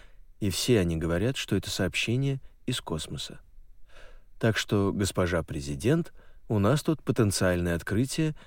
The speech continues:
мирового масштаба. Я ещё никогда не видела Глена таким торжественно серьёзным и при этом полным надежды.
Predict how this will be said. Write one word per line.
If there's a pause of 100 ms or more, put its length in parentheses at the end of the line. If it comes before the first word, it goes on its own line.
(120)
мирового
масштаба. (1300)
Я
ещё
никогда
не
видела
Глена
таким
торжественно
серьёзным (720)
и
при
этом
полным
надежды.